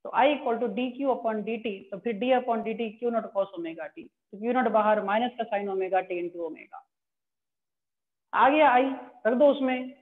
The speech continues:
हाफ एल आई स्क्वायर में उठा के इसको, तो U two equal to half L I कितना? Q not omega cos, sorry, sin omega t का होल square।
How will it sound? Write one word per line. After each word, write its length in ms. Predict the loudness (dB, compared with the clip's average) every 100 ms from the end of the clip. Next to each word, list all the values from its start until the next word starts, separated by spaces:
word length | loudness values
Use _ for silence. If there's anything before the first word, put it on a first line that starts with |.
| 0
हाफ 180 | 2 4
एल 100 | 4
आई 140 | 4
स्क्वायर 340 | 0 0 0
में 80 | 0
उठा 220 | -4 -4 -4
के 160 | -4
इसको, 280 | -6 -8 -12 -12 _ _ _ _ -2
तो 40 |
U 180 | 2 2
two 100 | 2
equal 280 | 2 2 2
to 140 | 2
half 260 | 2 2 0 -2
L 120 | -2 -2 0
I 160 | 0 -2
कितना? 300 | -4 -6 -6 -10 _ _ _ _ 0
Q 160 | 2
not 300 | 2 0 -2 -2
omega 320 | 0 0 0 -2 -6 0
cos, 300 | 2 2 -2 -16 -20 _
sorry, 180 | -10 -10 -2
sin 180 | 0 0
omega 300 | 0 0 0
t 200 | 0 -4
का 80 | -4
होल 220 | -6 -8
square। 280 | -10 -16